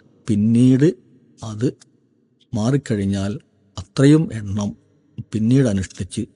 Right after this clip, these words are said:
അത് വീട്ട് ഖളാ ചെയ്യേണ്ടതാണ്. എന്നാൽ ഇടയ്ക്കൊക്കെ ചിലപ്പോൾ മറവി ഉണ്ടാവും, പിന്നെ കുറച്ച് സ-, ചില സമയത്ത് മറവി ഉണ്ടാവുകയില്ല. ഓർമ്മയുള്ള സമയത്ത് നോമ്പെടുക്കും,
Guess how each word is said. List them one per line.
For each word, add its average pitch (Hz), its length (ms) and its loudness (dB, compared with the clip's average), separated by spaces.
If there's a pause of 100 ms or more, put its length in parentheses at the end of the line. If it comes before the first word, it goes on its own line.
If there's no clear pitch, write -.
(240)
അത് 104 280 -8 (240)
വീട്ട് 92 280 -6 (120)
ഖളാ 104 280 -2 (240)
ചെയ്യേണ്ടതാണ്. 82 680 -8 (1200)
എന്നാൽ 170 280 6
ഇടയ്ക്കൊക്കെ 165 640 4 (180)
ചിലപ്പോൾ 139 380 2
മറവി 131 300 4
ഉണ്ടാവും, 113 440 0 (500)
പിന്നെ 147 440 4
കുറച്ച് - 320 -4
സ-, - 100 -2
ചില 143 200 0
സമയത്ത് 131 460 2
മറവി 113 320 0
ഉണ്ടാവുകയില്ല. 98 640 -2 (560)
ഓർമ്മയുള്ള 175 500 6
സമയത്ത് 143 480 2
നോമ്പെടുക്കും, 113 680 0